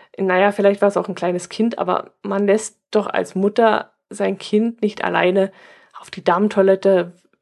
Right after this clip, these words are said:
wenn das einfach noch zu klein ist, äh, das Geschäft zuverlässig zu verrichten. Jedenfalls wurde der Dreck dann auch umgehend beseitigt. Da gab's dann wirklich nix. Der Betreiber achtete auch selbst sehr auf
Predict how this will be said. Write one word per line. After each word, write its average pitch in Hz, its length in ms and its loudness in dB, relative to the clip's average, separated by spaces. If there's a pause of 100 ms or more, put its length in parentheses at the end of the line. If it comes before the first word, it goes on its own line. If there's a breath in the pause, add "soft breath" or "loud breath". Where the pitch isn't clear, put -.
(920)
wenn 196 140 0
das 196 140 2
einfach 190 240 0
noch 185 140 0
zu 175 120 -2
klein 180 300 0
ist, - 380 -6
äh, 101 280 2 (160)
das - 600 -10
Geschäft - 600 -4 (380)
zuverlässig 175 680 0
zu - 120 -14
verrichten. 165 440 -4 (1800 loud breath)
Jedenfalls 262 480 2
wurde 247 220 4
der 220 120 4
Dreck 233 260 0
dann 214 200 2
auch 190 160 -2
umgehend 214 480 0
beseitigt. 208 840 -2
Da 214 160 0
gab's 202 460 -2
dann 185 340 -2
wirklich 190 320 -6
nix. 240 300 -2
Der 208 100 2
Betreiber 202 580 0
achtete 196 420 -2
auch 185 120 -2
selbst 185 420 -2
sehr 226 500 2
auf - 460 0